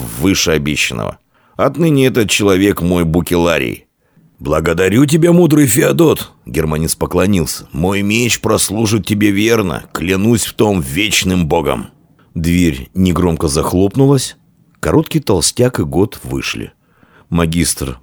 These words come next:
повернулся к Хедвигу, сказал размеренно: «Об этом я не могу писать в столицу. Денег нам не дадут, а спросят втрое строже обычного. Если скифы перейдут Дунай,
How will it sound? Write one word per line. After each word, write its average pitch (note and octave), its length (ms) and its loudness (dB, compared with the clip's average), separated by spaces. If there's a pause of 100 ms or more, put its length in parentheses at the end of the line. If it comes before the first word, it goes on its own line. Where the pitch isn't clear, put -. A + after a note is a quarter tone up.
повернулся D#2 560 0
к - 60 -12
Хедвигу, A#1 480 -4 (220)
сказал F#2 420 0
размеренно: C2+ 640 -4 (460)
«Об C#2 240 -8
этом D3+ 360 2
я A2+ 220 -2
не A#2+ 160 0
могу B2 380 0
писать D2+ 460 -4
в - 60 -10
столицу. C#2 720 -8 (180)
Денег D#2+ 520 -4
нам D#2+ 200 -4
не D#2 100 -4
дадут, D#2 480 0
а G1+ 180 -12
спросят - 480 -8
втрое D#2+ 500 -2
строже D2 420 -2
обычного. C2+ 560 -6 (280)
Если C3+ 400 0
скифы G#2+ 440 0
перейдут G2+ 520 0
Дунай, G2 520 -2